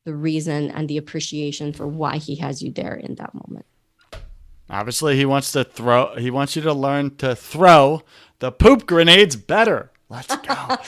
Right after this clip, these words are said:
Speaker 1: <laughs> We actually do that in our house, just by the way.
Speaker 2: Nice.
Speaker 1: We
Speaker 2: You
Speaker 1: wrap
Speaker 2: got a
Speaker 1: them up
Speaker 2: hoop?
Speaker 1: real
Speaker 2: You
Speaker 1: nice
Speaker 2: got
Speaker 1: and
Speaker 2: a
Speaker 1: tight,
Speaker 2: hoop?
Speaker 1: and we yell, "Incoming," and then lob it
Speaker 2: And then,
Speaker 1: over.
Speaker 2: like,
Speaker 1: Yeah.
Speaker 2: diaper genie, right? Phew. In it
Speaker 1: Yes.
Speaker 2: goes.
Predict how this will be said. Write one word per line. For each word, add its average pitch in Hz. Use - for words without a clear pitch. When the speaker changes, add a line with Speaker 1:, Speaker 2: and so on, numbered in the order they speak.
Speaker 1:
<laughs> 127
We 233
actually 285
do 170
that 143
in 147
our 156
house, -
just -
by 110
the 113
way. 107
Speaker 2:
Nice. 113
Speaker 1:
We 185
Speaker 2:
You 180
Speaker 1:
wrap 185
Speaker 2:
got -
a -
Speaker 1:
them 196
up 185
Speaker 2:
hoop? -
Speaker 1:
real 185
Speaker 2:
You 180
Speaker 1:
nice 175
Speaker 2:
got 117
Speaker 1:
and 110
Speaker 2:
a 123
Speaker 1:
tight, 135
Speaker 2:
hoop? 156
Speaker 1:
and 180
we 175
yell, 175
"Incoming," 311
and 214
then 185
lob 170
it 139
Speaker 2:
And 143
then, 147
Speaker 1:
over. 147
Speaker 2:
like, 135
Speaker 1:
Yeah. -
Speaker 2:
diaper 131
genie, 135
right? 127
Phew. 202
In 131
it 120
Speaker 1:
Yes. 98
Speaker 2:
goes. 98